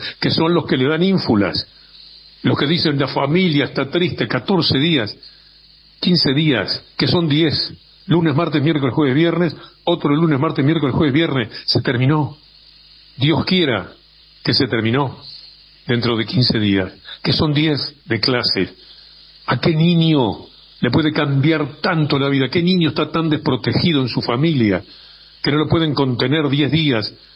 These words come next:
explicándole por qué es que no puede ir a clase a ver a sus amiguitos? Parece mentira lo que nos está pasando. Es insostenible. Hay que luchar contra eso.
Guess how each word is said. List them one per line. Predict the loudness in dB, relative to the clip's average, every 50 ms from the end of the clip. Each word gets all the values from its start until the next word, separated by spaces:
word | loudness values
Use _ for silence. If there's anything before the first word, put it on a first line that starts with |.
| -8 -6
explicándole | -6 -4 -2 -2 -2 0 0 -2 -2 0 0 0 2 2 0 0 -2 -4 -8 -14 -20 -20 -20 -20 -20 -16 -6
por | -2 -2 0 0 0
qué | 0 -2 0 0
es | -2 -2 -2
que | -2 -2 0
no | 2 0 0 2
puede | 2 2 2 2 2
ir | 2 2 0
a | 0 -2
clase | -2 -2 -2 0 0 0
a | 0
ver | 0 0
a | 0
sus | 0 0 0 0
amiguitos? | 0 0 0 2 2 2 2 2 0 0 0 -2 -4 -8 -12 -18 -20 -20 -20 -20 -20 -20 -20 -20 -20 -20 -20 -20 -20 -20 -20 -20 -20 -20 -20 -12 -6
Parece | -4 -2 0 0 2 2
mentira | 2 2 2 2 2 2 2 2
lo | 0 0
que | 0 0
nos | 0 0 -2
está | -2 -2 -2 0
pasando. | 0 0 0 0 -2 -4 -6 -10 -10 -12 -14 -16 -20 -20 -20 -20 -20 -20 -20 -20 -20 -20 -18 -6
Es | -4 -2 0
insostenible. | 0 0 2 2 0 0 0 0 -2 0 0 2 2 2 2 2 2 2 0 -2 -6 -14 -20 -20 -20 -20 -20 -20 -20 -20 -20 -20 -20 -18 -6
Hay | -4 -2 -2 0
que | 0 0
luchar | 0 0 0 0 0 0
contra | 0 -2 -2 -2 -2 0 0 0
eso. | 0 0 -2 -2 -4 -6 -6 -8